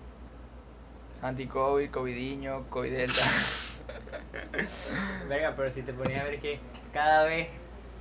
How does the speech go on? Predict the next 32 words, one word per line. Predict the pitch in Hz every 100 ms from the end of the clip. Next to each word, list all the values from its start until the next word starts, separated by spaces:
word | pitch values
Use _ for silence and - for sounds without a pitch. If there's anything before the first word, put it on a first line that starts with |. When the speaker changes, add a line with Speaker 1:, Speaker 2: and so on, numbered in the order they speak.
| 139
Speaker 2:
veis | 139 143
más | 143 151 151
y |
más | 143 147 147
y |
más | 147 151
infectados, | 147 143 - 143 131
marico, | 127 131 147
el | 131
coño, | 131 123 127
no | 135 143
sé, | - 135
se | 135 131
descargó | 123 127 123 123
Plague | 117 135 139 139
Inc | 135 143 156 147
versión | 143 135 127 143 143
premium, | - 131 135 131 123 131
weón, | 135 127 123
no | 127
sé, | 123 - 127 131 123
marico, | 123 120 127
o |
sea. | - 117 113 110 - - - -
Speaker 1:
Pero | 131 127
demasiado | 123 127 139
infectado. | 180 - 156 143
Speaker 2:
Ah, | 139
pero | 147 151
ahora | 170 208
una | 202
pregunta | 175 175 180 180